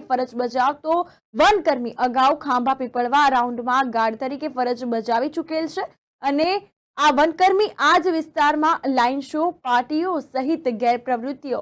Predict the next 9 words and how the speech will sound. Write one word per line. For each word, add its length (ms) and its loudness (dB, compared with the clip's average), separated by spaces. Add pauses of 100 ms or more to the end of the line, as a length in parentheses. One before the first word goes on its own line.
અભયારણ્ય 560 -4
વિસ્તારમાં 640 -4
કરેલ 260 -6
હોવાનું 480 0
સ્થાનિક 880 0
સૂત્રોમાંથી 720 -2
જાણવા 400 -4
મળ્યું 300 -4
હતું. 200 -18